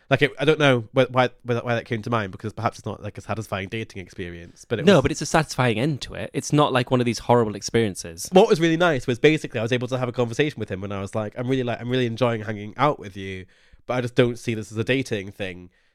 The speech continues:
Speaker 1: And I think actually what it turned out to be was I didn't really want to be dating particularly. Like, I'm actually quite happy where I am now in getting my intimacy from my friends.
Speaker 2: And your cat.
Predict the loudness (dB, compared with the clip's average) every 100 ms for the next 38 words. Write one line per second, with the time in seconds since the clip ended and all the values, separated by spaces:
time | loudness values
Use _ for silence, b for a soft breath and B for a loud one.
0 | _ -8 0 2 4 2 0 -4 -4 -6
1 | -2 -2 -2 -4 -6 -4 -4 -4 -10 -14
2 | -18 _ _ _ -8 -8 -8 -4 -2 0
3 | -2 -4 -8 -8 -4 -4 -4 -8 -8 -12
4 | -12 -12 -12 -14 -14 -10 -10 -4 -2 -2
5 | -6 -8 -6 -6 -8 -6 -8 -10 _ _
6 | _ _ _ _ -2 2 2 2 0 0
7 | 0 -2 -6 -8 -2 -2 -2 -6 -8 -14
8 | _ _ -8 -8 -8 -10 -8 -6 -6 -6
9 | -8 -6 -6 -6 -10 -12 -6 -4 -2 -2
10 | -4